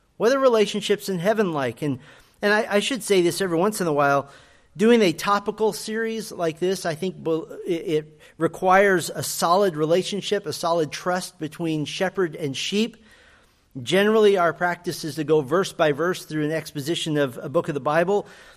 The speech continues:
but occasionally, when we have to deal more pointedly with specific issues, we kinda have to go all over the place, and so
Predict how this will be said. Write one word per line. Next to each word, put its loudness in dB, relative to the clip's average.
but 4
occasionally, 2
when -2
we 0
have 0
to -6
deal 4
more 4
pointedly 0
with -4
specific -4
issues, -2
we -6
kinda -4
have -2
to 0
go 4
all 4
over 2
the 0
place, -2
and -4
so 2